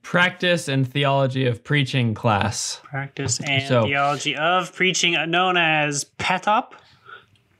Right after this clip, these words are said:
Speaker 1: Yeah, so we're all very familiar with preaching and sermons.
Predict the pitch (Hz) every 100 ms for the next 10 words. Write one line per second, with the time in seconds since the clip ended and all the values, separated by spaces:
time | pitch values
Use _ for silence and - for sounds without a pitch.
0 | - _ - - 233 - - - 269 -
1 | 285 240 - - 233 139 123 196 185 160
2 | 147 139 123 123 190 190 180 151 147 143
3 | 123 135 127 131 127 120 113 110 104 -
4 | - - _ 110 107 117 120 143 - _
5 | - - _ - 110 107 101 - 117 104
6 | 107 127 127